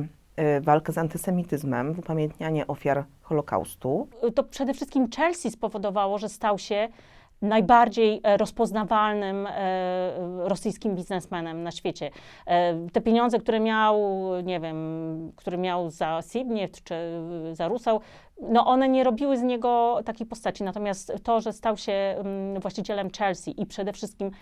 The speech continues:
Speaker 2: inwestował ten za-, w ten, e, w ten klub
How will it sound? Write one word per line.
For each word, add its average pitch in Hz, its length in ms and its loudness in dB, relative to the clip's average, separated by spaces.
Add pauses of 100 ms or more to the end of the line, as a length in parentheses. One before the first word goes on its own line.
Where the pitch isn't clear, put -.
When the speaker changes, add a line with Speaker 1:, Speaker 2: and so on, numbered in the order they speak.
(220)
Speaker 2:
inwestował 196 680 4
ten 156 180 -12
za-, 151 220 -12
w 165 180 -10
ten, 180 220 -2
e, 175 400 -2 (320)
w - 60 -18
ten 190 180 2
klub 208 360 2